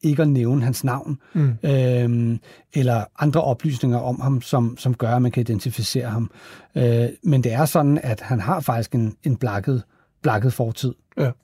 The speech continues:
Speaker 2: Ja, han sidder lige nu inde, øh, for, øh, for en, øh, ja, for nogle voldtægter, han har begået. Og, øhm, ja, da vi sidder og snakker med Jan i forbindelse med interviewet her,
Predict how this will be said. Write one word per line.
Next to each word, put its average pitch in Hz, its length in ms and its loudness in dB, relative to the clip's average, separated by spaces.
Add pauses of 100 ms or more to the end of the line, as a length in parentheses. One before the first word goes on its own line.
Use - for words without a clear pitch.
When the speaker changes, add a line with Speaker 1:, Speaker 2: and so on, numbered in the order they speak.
(300)
Speaker 2:
Ja, - 40 2
han 123 100 4
sidder 143 200 2
lige 151 140 4
nu 165 140 4
inde, 160 420 0
øh, 139 200 0
for, 131 280 0
øh, 123 260 0
for 135 240 0
en, 120 260 -2
øh, 117 360 -4 (440)
ja, 117 140 -2 (240)
for 135 120 -2
nogle 127 160 2
voldtægter, 135 440 0
han 123 100 0
har 139 80 0
begået. 139 360 -2 (420)
Og, 139 380 4
øhm, 120 520 -2 (340)
ja, 165 60 2
da 131 100 2
vi 139 100 4
sidder 180 240 0
og 175 60 0
snakker 151 280 0
med 151 120 2
Jan 143 420 0
i 185 80 -6
forbindelse 160 400 -4
med 147 60 2
interviewet 135 440 0
her, 147 140 -2